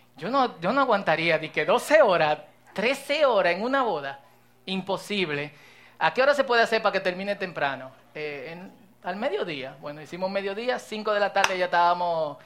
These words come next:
arrancando para el calor de República, eh, Dominicana. Así que, señores, cásense.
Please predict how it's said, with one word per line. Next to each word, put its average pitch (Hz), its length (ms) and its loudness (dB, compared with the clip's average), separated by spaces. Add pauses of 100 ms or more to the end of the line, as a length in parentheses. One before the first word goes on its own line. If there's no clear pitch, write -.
(380)
arrancando 165 580 -2
para 147 540 -2
el 151 160 -8
calor 160 340 -2
de 185 120 -4
República, 160 920 -8 (420)
eh, 139 480 -10
Dominicana. 143 600 -6
Así 151 220 -14
que, 147 420 -6
señores, 180 540 -4
cásense. 175 640 -4